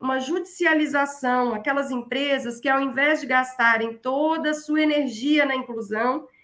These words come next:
que é sempre possível, não há dúvida disso, gastam, às vezes, pra, é, judicializar a inclusão, recorrem ao Poder Judiciário e, muitas vezes,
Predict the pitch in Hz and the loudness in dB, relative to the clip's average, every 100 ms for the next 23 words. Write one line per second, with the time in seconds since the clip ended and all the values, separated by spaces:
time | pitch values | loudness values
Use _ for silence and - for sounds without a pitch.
0 | _ _ 262 247 - 311 359 403 302 - | _ _ 0 0 0 2 2 2 -2 -6
1 | 247 - 247 254 254 254 233 233 269 208 | -8 -8 -6 -4 -4 -4 -2 2 2 2
2 | 214 208 202 196 190 262 294 - 208 - | -6 -6 -8 -6 -4 -2 -4 -6 -16 -20
3 | - - - _ 285 320 330 330 311 285 | -20 -20 -20 _ 4 4 4 2 2 0
4 | 214 262 277 285 269 - - 262 240 220 | 0 -2 -2 -2 -8 -10 -2 2 2 0
5 | - - _ - 240 233 233 220 220 220 | -4 -14 _ -8 -6 -4 -4 -4 -2 0
6 | 403 403 - 302 254 214 196 240 262 240 | 0 -2 0 0 0 -2 0 2 4 2
7 | 214 208 185 160 180 190 208 208 - _ | -4 -6 -12 -10 -6 -4 -4 -6 -16 _
8 | _ - 262 - 311 330 320 330 294 277 | _ -8 -6 2 6 6 6 2 0 2
9 | 269 262 247 226 226 208 208 190 - 190 | 0 -2 -2 0 -2 -4 -10 -12 -12 -6
10 | 175 208 240 247 - - 311 302 330 359 | 0 2 2 0 -6 0 4 4 2 0
11 | 370 330 285 226 202 240 285 277 208 202 | -2 -2 -2 -2 0 2 2 0 -2 -6
12 | 196 | -8